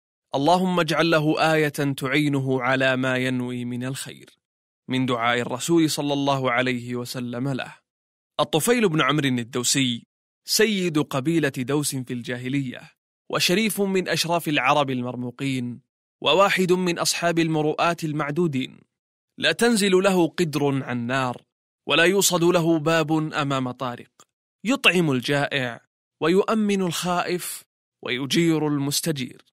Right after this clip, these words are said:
وهو إلى ذلك أديب أريب لبيب، وشاعر مرهف الحس رقيق الشعور، بصير بحلو البيان ومره، حيث تفعل فيه الكلمة فعل السحر.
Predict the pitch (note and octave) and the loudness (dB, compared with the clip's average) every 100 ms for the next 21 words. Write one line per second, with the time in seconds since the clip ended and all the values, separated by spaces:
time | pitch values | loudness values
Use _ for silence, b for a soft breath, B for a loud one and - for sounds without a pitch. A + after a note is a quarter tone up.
0 | _ _ - E3+ F#3 A#3 A#3 A3 G#3+ G3+ | _ _ -2 0 2 4 4 4 4 4
1 | G#3+ G#3 F#3 E3+ E3 D3 C3+ D#3 D3 C3+ | 2 0 -2 -2 -2 -2 0 0 0 -2
2 | C#3 B2+ B2 - C3 C3+ C#3+ C3 C3 B2+ | -2 -4 -6 -6 -4 0 0 -2 -4 -6
3 | B2 A#2+ C3+ C3 C#3+ C3+ B2 _ _ _ | -8 -12 -14 -6 -4 -4 -6 _ _ _
4 | _ - - D#3 F#3+ F3+ F3+ F#3 F3 E3 | _ -8 0 4 4 4 2 2 2 2
5 | F3 D#3+ D3+ D#3 C#3+ E3+ - - - - | 0 0 0 0 0 0 0 -2 -4 -12
6 | _ _ - D3+ D3+ D#3+ C#3+ C#3 - B2 | _ _ -8 -4 -2 -2 -2 -4 -4 -6
7 | A#2 C#3+ C#3 B2+ - _ _ _ D#3+ E3 | -2 0 0 -2 -8 _ _ _ 0 2
8 | A#3 A#3+ G#3+ G#3 F#3+ F3 F3 - G#3 F#3 | 2 2 2 2 0 0 -2 -2 0 0
9 | F3+ E3+ D#3 D#3+ E3+ E3 D#3+ D3+ D3+ C3+ | 0 0 0 0 0 0 0 0 -2 -4
10 | - - _ _ _ _ - D#3+ F3 F3 | -8 -20 _ _ _ _ 0 2 2 2
11 | B3 - G3 E3+ G3 F#3+ E3+ E3 - E3+ | 0 2 0 0 0 0 0 -2 -2 -2
12 | D#3 D3+ C#3+ C#3 B2 D3 C#3 E3 - C3 | 0 0 -2 -4 -2 -2 -2 -4 -6 -10
13 | - | -14